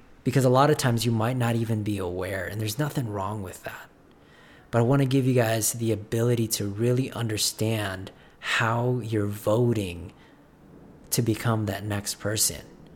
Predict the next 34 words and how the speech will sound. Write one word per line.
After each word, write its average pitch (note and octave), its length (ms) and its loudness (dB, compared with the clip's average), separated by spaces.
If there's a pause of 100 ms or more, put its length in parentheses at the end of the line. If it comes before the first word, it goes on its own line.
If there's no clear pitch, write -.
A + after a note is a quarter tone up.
(420)
right? G2 320 -4 (880)
Because A#2 280 0
all C3 280 0
it D3 100 0
is C3+ 180 0
is A2 140 -4
just A2 180 -2
alignment. G2 680 -4 (800)
I C#3 60 -2
recently C#3+ 500 4
took B2+ 200 -4
my A#2 100 0
car A#2+ 260 -2
to A#2+ 60 0
the G#2 100 -6
shop. - 380 -4 (180)
My A2 140 -2
car, A2+ 560 0
uh, G#2 360 -2
had G#2 240 -4
needed G#2+ 300 -2
an G2 220 -8
oil A2+ 240 -2
service. F#2+ 640 -4 (160)
And C3+ 120 0
right G3+ 140 4
after F3+ 260 -2
the A#2 100 0
oil G#2+ 240 -4
service, F#2 580 -2 (920)
they B2 180 4
do B2 240 2
these A2+ 240 0
diagnostics. F#2+ 1160 -2